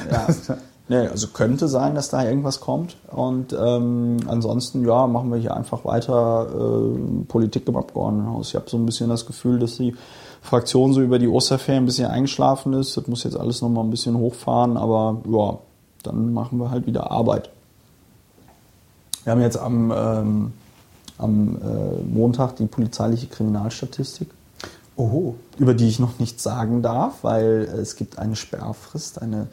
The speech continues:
Speaker 1: ne, also man macht das so, man, man liegt das dann quasi an, an Springer, ne, damit's
Speaker 2: Ja.
Speaker 1: die Bild und die Morgenpost und die B Z haben, damit das alles so einen schönen Spin bekommt, ne?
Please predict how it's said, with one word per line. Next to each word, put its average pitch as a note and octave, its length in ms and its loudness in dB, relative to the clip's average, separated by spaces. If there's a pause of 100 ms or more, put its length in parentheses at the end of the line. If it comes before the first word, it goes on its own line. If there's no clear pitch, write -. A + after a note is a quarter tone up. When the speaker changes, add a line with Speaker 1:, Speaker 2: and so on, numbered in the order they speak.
(360)
Speaker 1:
ne, C#3+ 180 6
also C#3+ 180 6
man C3 160 6
macht D3 220 2
das C3 140 2
so, C#3 200 4
man, C3 320 2
man A#2+ 160 2
liegt B2 400 2
das D3+ 200 -4
dann C3+ 180 -2
quasi C3 720 -2
an, A2+ 200 -2
an A2+ 160 -2
Springer, C#3 540 -2
ne, D3+ 220 0
damit's B2 300 2
Speaker 2:
Ja. D#3 40 -4
Speaker 1:
die A#2 80 0
Bild A2+ 320 2
und B2 120 -4
die A#2 60 2
Morgenpost B2+ 680 0
und A#2 100 -4
die - 60 -4
B - 180 -2
Z - 380 -6
haben, C3+ 260 -2
damit A#2+ 260 -2
das A#2 120 -8
alles A2+ 240 -4
so A#2 80 -6
einen A2 80 0
schönen A2 320 0
Spin A2+ 360 -2
bekommt, D#3+ 540 -2
ne? D3 220 -2